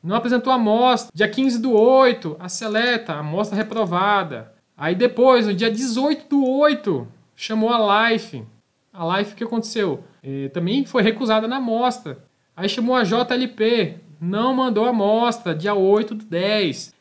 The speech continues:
Dia vinte e sete do dez, chamou a Sandro, também não mandou amostra. Dia onze do onze, chamou a S M Comercial, também não apresentou amostra. O que que isso aqui tá me dizendo? Tá dizendo que as empresas não estão acompanhando.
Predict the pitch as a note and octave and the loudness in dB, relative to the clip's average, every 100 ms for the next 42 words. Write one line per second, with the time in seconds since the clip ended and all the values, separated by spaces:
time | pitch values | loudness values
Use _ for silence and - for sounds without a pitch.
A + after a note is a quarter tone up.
0 | _ D#3 F3+ C4 - A#3+ A#3 G3 A3+ A3 | _ -2 0 0 -2 -4 -4 0 0 0
1 | G#3 A3+ A#3 - A#3 C4+ G#3+ E3 G#3+ A3+ | -2 -4 -4 -2 0 0 0 -4 -4 -2
2 | A3+ B3 C4 B3+ B3 A3 A#3+ B3+ A#3 G3+ | 0 -2 -2 -2 0 0 0 0 -2 -4
3 | F3+ G#3+ A3+ B3+ A#3 B3+ A#3+ B3+ C4+ B3+ | -4 0 0 0 -2 -2 0 2 2 0
4 | G#3 - - G3 G3+ G3+ G#3+ - G#3 G#3+ | -4 -8 -4 0 2 2 0 -2 0 0
5 | G#3+ G#3+ - G#3 A3 G#3+ F#3 F#3+ F#3 G#3 | 0 -2 -2 0 0 0 -2 -2 0 -2
6 | G#3+ D#3 E3 E3+ G3 A3 G#3+ G#3 G#3 A3 | -4 -4 -2 0 0 -2 -4 -6 -2 -2
7 | F#3+ G3 A#3 A#3 - C3+ _ _ D#4+ D#4 | 0 0 0 -4 -10 -18 _ _ -6 -4
8 | C#4+ C4+ - B3+ A#3+ G3 G3 E3+ A3+ G3+ | -2 -2 -2 -2 -2 -2 -4 -4 -6 -4
9 | A3 A3 A3+ A3+ G3 G3 G3 A3+ A3+ A3+ | -4 -2 -2 -2 -4 -4 -4 -6 -8 -10
10 | A#3 A3+ B3 A3 A#3 B3+ E3+ | -6 -6 -4 -2 0 -2 -4